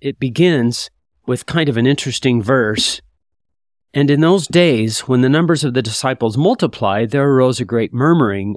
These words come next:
of the Grecians against the Hebrews, because their widows were neglected in the daily ministration. Then the twelve called the multitude of the disciples unto them and said, It is not reason that we should leave the word of God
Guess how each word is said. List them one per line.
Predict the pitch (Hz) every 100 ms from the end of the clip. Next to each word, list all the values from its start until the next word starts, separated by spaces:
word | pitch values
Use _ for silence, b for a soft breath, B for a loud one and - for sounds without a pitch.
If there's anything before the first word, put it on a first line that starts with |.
| -
of | 113
the | 113
Grecians | 110 127 143 - 110 107 107 -
against | 123 107 107 -
the | 123
Hebrews, | 147 180 110 80 73 - - _ _ _ _ _ _ _ _ -
because | 127 139 123 113
their | 123 123 196
widows | 220 113 95 98 98 -
were | 110 117
neglected | 113 101 143 156 - 90 95 - _ _ _ _ -
in | 135 120
the |
daily | 117 127 127 120 120 101
ministration. | 107 110 101 - 139 135 120 92 80 78 _ _ _ _ _ _
Then | - 156
the | 185
twelve | - 170 160 131
called | - 131 127
the |
multitude | 120 139 147 127 147
of | 123
the | 110
disciples | 104 107 127 123 107 104
unto | 139 135 123
them | 104 107
and | 110
said, | - 120 110 113
It | -
is | 139 135 135
not | 139 175
reason | 127 143 180 127 117
that | 135 120
we | 131
should | - 117
leave | 110 139 151
the | 135
word | 143 156
of | 127
God | 123 104 104 107